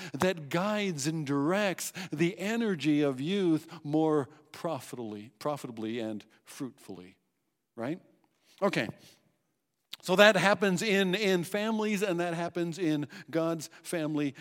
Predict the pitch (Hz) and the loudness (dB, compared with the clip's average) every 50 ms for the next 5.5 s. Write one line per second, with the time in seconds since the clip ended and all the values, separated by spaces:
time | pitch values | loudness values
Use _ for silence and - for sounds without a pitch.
0 | - - 156 131 120 139 147 143 139 135 127 117 - 165 175 - 135 151 165 185 | -10 -6 -6 -6 -4 -4 -4 -2 0 0 -2 -2 -4 -8 -14 -8 -2 -2 -2 0
1 | 175 160 175 185 190 190 180 151 - - - 135 123 131 131 139 160 175 185 196 | -2 -4 -4 -4 -4 -4 -6 -6 -8 -14 -18 -14 -10 -8 -6 -4 -4 -4 -2 -2
2 | 202 202 190 165 165 165 165 160 143 - - - 196 190 175 170 139 135 139 139 | -2 -2 -2 -4 -6 -4 -4 -4 -4 -4 -6 -6 -6 -6 -4 -4 -4 -4 -4 -6
3 | 131 - - 156 147 - _ 156 170 175 180 165 131 151 165 160 151 156 156 156 | -8 -10 -12 -16 -20 -14 _ -6 -4 -2 -2 -4 -4 -6 -4 -2 0 0 0 0
4 | 143 135 139 127 107 - 135 135 131 - 131 120 117 143 170 139 117 120 113 107 | -2 -4 -6 -6 -6 -6 -6 -6 -4 -4 -4 -4 -4 -6 -6 -8 -8 -8 -8 -10
5 | 101 101 98 120 113 104 104 104 - | -12 -12 -12 -14 -14 -14 -16 -20 -20